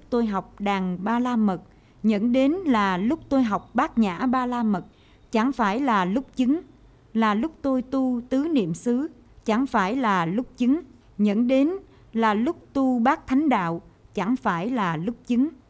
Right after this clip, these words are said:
Là lúc tu ba tam muội, chẳng phải là lúc chứng. Là lúc tu mười trí lực,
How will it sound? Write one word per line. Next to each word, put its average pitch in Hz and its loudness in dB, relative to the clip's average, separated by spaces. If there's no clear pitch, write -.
Là 220 2
lúc 247 -2
tu 254 2
ba 269 2
tam 262 2
muội, 175 -2
chẳng 220 -2
phải 185 -4
là 202 -2
lúc 190 -4
chứng. 247 0
Là 202 0
lúc 220 -2
tu 254 0
mười 202 2
trí 262 -2
lực, 220 -2